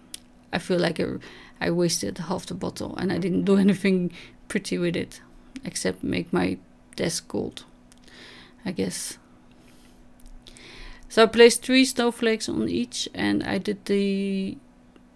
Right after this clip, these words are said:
edging on all of them just to keep it as a set. And I didn't stamp a-, anything on there. I didn't think there was enough room for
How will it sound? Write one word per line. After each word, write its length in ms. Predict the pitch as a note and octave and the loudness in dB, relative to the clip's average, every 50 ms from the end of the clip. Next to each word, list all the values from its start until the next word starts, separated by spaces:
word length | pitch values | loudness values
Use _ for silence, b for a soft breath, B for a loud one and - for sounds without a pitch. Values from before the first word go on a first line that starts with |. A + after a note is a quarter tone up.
| - - - - - - | -20 -20 -20 -8 0 2
edging 460 | G#3+ G#3 G#3 - A3 A3 A#3 A3+ - - - - - | 2 2 2 2 0 0 0 -2 -6 -10 -16 -18 -14
on 420 | - G#3 G#3 G3 G3 G3 G3 - - - | -12 -6 -4 -2 0 0 0 -2 -6 -8
all 240 | - - G3+ G3 G3 | -6 -2 -2 -2 -2
of 100 | F#3+ - | -2 -2
them 200 | G3+ G3 G#3 F#3+ | -2 -2 -2 -2
just 220 | - G#3+ - - | -2 -4 -4 -6
to 60 | - | -4
keep 220 | - - G#3+ G#3 G#3+ | -4 -4 -2 -2 -2
it 80 | G#3 | -2
as 220 | - - F#3 - - | -2 -4 -4 -6 -6
a 60 | F#3 | -6
set. 360 | - - - - - - - B B B B B B B B B B B B B B B - - - - - - | -4 -4 -4 -4 -4 -6 -10 B B B B B B B B B B B B B B B -20 -20 -20 -20 -16 -12
And 680 | - - F#3+ F#3+ F#3+ F#3+ F#3+ F#3+ F#3+ F#3+ F#3 F#3 - - - - | -6 -2 0 2 4 4 4 4 4 4 2 0 -2 -6 -10 -8
I 200 | - - G3 G3 | -4 -2 0 2
didn't 420 | G#3+ B3+ B3+ A#3+ A#3 A3+ G#3 - - - - - - | 4 6 6 6 4 2 -2 -4 -10 -16 -20 -12 -10
stamp 560 | - - - - - - G#3+ G3+ G3+ G3 - | -8 -6 -6 -6 -2 -2 0 0 0 -2 -4
a-, 260 | - - - - - - - - | -6 -10 -10 -12 -14 -16 -10 -4
anything 460 | - F#3+ G3 F#3+ F#3+ - G3 F#3+ F#3+ | -2 0 0 0 0 0 0 -2 0
on 180 | - - G3 G3 | 0 0 0 0
there. 320 | F#3 F#3 F#3 F#3+ - - - | 2 2 0 -2 -4 -6 -6
I 60 | - | -2
didn't 280 | F#3+ F#3+ G#3 G#3 G3+ - | 0 2 2 2 2 0
think 120 | G#3+ G3 | 0 2
there 140 | G3+ G3 F#3 | 2 2 4
was 260 | F#3+ G3 F#3 - - | 2 2 0 2 0
enough 300 | F#3 F#3 G3 F#3 F3+ - | 2 2 2 0 0 -2
room 400 | F#3+ F#3 F#3+ G3 G3 G3 F#3+ F#3+ B B B B B B B B B B - - - - - - - - - - | 0 2 4 4 4 4 2 0 B B B B B B B B B B -20 -20 -20 -20 -20 -20 -20 -20 -20 -20
for 640 | - - - - - - G3+ G3 F#3 F3+ F3+ - | -20 -20 -18 -14 -8 -4 -2 -2 0 0 0 -2